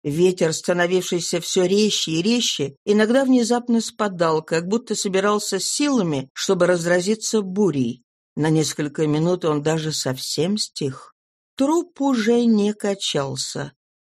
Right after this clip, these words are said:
Цепь висела неподвижно, как шнурок от веса с гирькой на конце.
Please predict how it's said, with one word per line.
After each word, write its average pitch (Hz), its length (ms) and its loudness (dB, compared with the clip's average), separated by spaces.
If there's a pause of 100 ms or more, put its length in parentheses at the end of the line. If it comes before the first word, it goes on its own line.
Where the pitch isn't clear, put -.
(100)
Цепь 135 360 -2
висела 139 400 0
неподвижно, 156 720 0
как 170 300 -2
шнурок 180 560 0
от 156 180 -4
веса 185 540 0
с 165 160 -6
гирькой 160 500 0
на 127 120 0
конце. 131 560 -6